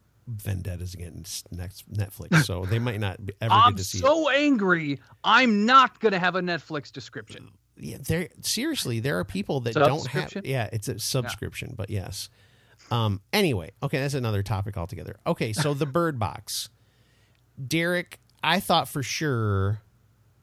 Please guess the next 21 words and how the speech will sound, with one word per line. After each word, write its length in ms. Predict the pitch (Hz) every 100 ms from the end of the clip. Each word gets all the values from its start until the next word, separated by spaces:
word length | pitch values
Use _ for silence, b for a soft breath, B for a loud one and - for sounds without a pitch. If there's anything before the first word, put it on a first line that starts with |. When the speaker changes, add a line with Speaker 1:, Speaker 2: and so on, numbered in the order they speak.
| _ _ _ -
Speaker 1:
that 260 | 123 127 95
you 300 | 107 139 139
would 160 | 123
be 120 | 113
the 100 | 107
first 320 | 101 113 107 -
person 300 | 104 98 101
to 80 |
see 220 | 98 110 104
this, 200 | 90 98
but 120 | 104
apparently 500 | 98 - 131 - 104
somehow 480 | 101 107 107 104 92
Bob 380 | 92 92 90 92
saw 220 | 95 87
it 80 | 101
before 340 | 90 - 98
you. 140 | 80 87
Is 120 | 95
that 180 | 107 101
true? 340 | 120 117